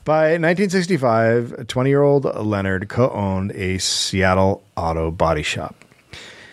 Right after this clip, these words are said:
Uh, he turned the second floor into a halfway house for Native Americans who were struggling with alcohol and, uh, who had,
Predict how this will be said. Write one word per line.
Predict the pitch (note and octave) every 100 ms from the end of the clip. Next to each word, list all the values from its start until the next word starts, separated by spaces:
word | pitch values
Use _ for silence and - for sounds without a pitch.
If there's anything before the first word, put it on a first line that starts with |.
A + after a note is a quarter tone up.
| - -
Uh, | G#2 G2+
he | A2
turned | - C3+ F3+ G3
the | D3
second | - D#3+ E3 G3
floor | - G2 E2 G#2 C3 -
into | A2+ B2
a | A#2
halfway | G#2+ F3 E3+ G#2+
house | F2 D#2 G#2 - -
for | - G#2
Native | G2+ A#2+
Americans | B2+ A2 F#2 F#2+ F2+ F#2 G2+ C3 - -
who | G2+ G2 F#2+ F#2 -
were | F#2 F2+ F#2
struggling | - - G#2+ G2+ F#2+
with | G2
alcohol | A2 C#3+ D3+ D#3 F3 F3 - - - - _
and, | G#2+ F#2+ F#2+ F#2 -
uh, | F#2+ F2+ F2 F2+ F2+ - - _ -
who | G#2+ G2+
had, | G#2 G2